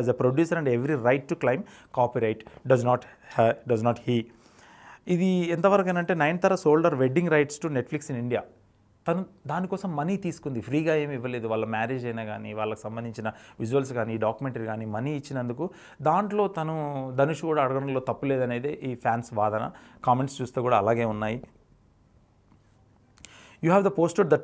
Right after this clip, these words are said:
two seconds clip and captioned it's a free. அப்போ உங்க వెడ్డింగ్ షూట్ అమ్మ ఫ్రీ a post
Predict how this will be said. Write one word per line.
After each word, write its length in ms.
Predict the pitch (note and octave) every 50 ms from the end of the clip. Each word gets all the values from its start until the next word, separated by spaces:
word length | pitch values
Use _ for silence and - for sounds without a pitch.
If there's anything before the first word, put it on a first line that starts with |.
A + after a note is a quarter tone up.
| -
two 200 | D#3+ F#3 F#3 -
seconds 280 | G#3 G#3 G#3 F#3+ - -
clip 220 | D#3 C#3+ C#3+ - F3
and 80 | F3+
captioned 600 | F3 - - - A#2+ B2 - - - E3+ E3 D#3+ - C#3+
it's 200 | - - - B2+
a 40 | C3 -
free. 120 | C#3+ F#3 F#3+ - - - - - - - - _ _ _ _ _ _ _ _ -
அப்போ 180 | D3+ - - F#3
உங்க 220 | F3 F3 F#3+ G#3+
వెడ్డింగ్ 400 | G3+ D3 D3 D3+ D3+ F#3 A3+ G3+
షూట్ 220 | - - F3+ D3
అమ్మ 160 | D#3+ D#3+ D#3+ D#3
ఫ్రీ 340 | D#3 - D#3+ F3+ F#3 F3+ - D3
a 40 | C3+ - -
post 260 | D#3 E3+ E3 - C3+